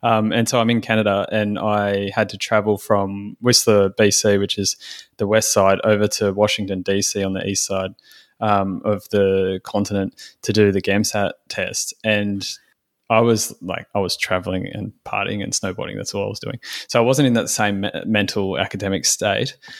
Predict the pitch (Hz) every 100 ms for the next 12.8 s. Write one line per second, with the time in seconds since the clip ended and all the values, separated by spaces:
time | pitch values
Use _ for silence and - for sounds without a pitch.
0 | - - 110 104 101 110 127 104 - -
1 | 165 - 104 101 95 92 - - _ 110
2 | 101 92 - - - - 98 - 55 -
3 | - 156 113 - 120 107 104 - - -
4 | - 123 117 110 - 123 117 - 107 104
5 | 98 - 113 107 104 104 98 65 - -
6 | 120 - 101 104 - 101 101 101 101 95
7 | - 101 - 98 101 101 98 101 98 104
8 | - 101 104 95 - 104 101 98 101 104
9 | 101 101 - 113 - 104 98 98 98 101
10 | 98 - 104 104 101 - - - _ 127
11 | 110 110 120 110 98 104 101 98 - -
12 | 131 131 - - - - - 110